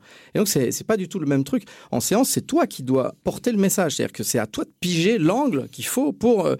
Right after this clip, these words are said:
soit faire un message drôle, soit faire un message pertinent, soit faire un, quelque chose qui sorte du, du, du lot. Et donc, euh, c'est, et c'est là où il faut être force de proposition. Et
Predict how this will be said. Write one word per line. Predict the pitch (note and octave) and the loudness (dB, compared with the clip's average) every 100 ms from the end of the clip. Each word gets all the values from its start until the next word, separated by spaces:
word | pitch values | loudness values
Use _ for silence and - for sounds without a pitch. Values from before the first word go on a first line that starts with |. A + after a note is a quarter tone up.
| - - - | -6 -20 -12
soit | - A3 | -2 0
faire | - D#3 | 0 0
un | C3 | 2
message | A#2+ A#2 A2 A2 | 2 2 0 0
drôle, | D3 A#3 | 2 2
soit | G3 F3+ | 0 -2
faire | D3 C#3 | -2 -2
un | |
message | B2+ A#2+ - | -2 -2 -4
pertinent, | A#2+ - - B2 F#3 | -6 -6 -6 -2 -2
soit | A#3 D#3+ | -2 -4
faire | - C3 | -2 -2
un, | A#2 A#2 A2+ - - - | -2 -2 -6 -10 -20 -20
quelque | - C3+ | -14 -2
chose | G#3 G#3+ | -2 0
qui | D3 | -2
sorte | A3 F3 | -2 -4
du, | C#3+ C#3 A#2+ | -4 -4 -4
du, | A#2 A2+ A2+ G#2+ A#2+ - - - B2 | -4 -2 -2 -2 -6 -14 -20 -8 0
du | G3+ | 2
lot. | D#4+ - | 4 4
Et | C#3+ | 2
donc, | A#3+ C4+ | 0 2
euh, | E3 C3+ | 2 2
c'est, | - B2+ A#2+ - - | 2 0 0 -4 -4
et | C#3 | 0
c'est | E3 | 2
là | F#3+ | 2
où | |
il | C#3 | 4
faut | C3+ | 2
être | A#2+ | 0
force | - D3 | -2 -2
de | C#3 | -4
proposition. | - B2+ B2 C#3 C4 | -4 -4 -4 -2 0
Et | D#3 | 0